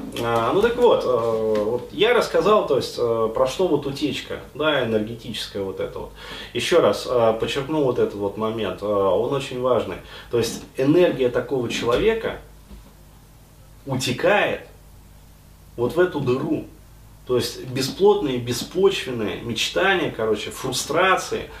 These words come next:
по поводу того, что его жизнь не, не идеальна. То есть, ну, а, если вот говорить в гагинской, да, терминологии, то это вот такие вот попоморщеры. То есть, а, еще раз говорю, причина попоморщерства, она может быть разная.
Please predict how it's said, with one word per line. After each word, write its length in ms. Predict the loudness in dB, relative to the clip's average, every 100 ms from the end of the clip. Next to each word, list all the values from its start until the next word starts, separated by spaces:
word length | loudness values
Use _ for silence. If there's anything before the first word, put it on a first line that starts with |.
| 0
по 120 | 0
поводу 340 | 4 4 4 2
того, 280 | 2 2 0
что 180 | 0
его 200 | 0 0
жизнь 300 | 0 0 0
не, 280 | 0 -2 -4 -6
не 260 | -4 -2 -2
идеальна. 440 | -2 -4 -2 -6 -8 -18 -20 -20 -20 -20 -20 -16 6
То 120 | 6
есть, 160 | 6
ну, 120 | 4 4
а, 640 | 4 0 0 0 2 2
если 300 | 2 2 2
вот 120 | 2 4
говорить 360 | 6 6 4
в 40 | 4
гагинской, 540 | 2 4 -2 -4 -4
да, 220 | 0 0
терминологии, 800 | 0 -6 -4 0 2 2 0 -8 -10 -18 2
то 100 | 2
это 200 | 4 2
вот 180 | 2 0
такие 280 | -2 0
вот 200 | 0 0
попоморщеры. 680 | -4 -2 -2 -2 -4 -8 -12 -16 -20 -20 -20 -20 -20 -20 -20 -20 -20 -20 -20 -20 -20 -20 -20 -20 -20 -20 0
То 100 | 4
есть, 200 | 4 4
а, 340 | 4 6 6 4
еще 260 | 4 4
раз 120 | 4
говорю, 220 | 4 4 4
причина 440 | 2 -2 0 0
попоморщерства, 840 | -2 -2 0 2 0 -4 -6 -4
она 160 | -2 -2
может 220 | -2 -2
быть 140 | -4
разная. 480 | 0 2 0 -2 -10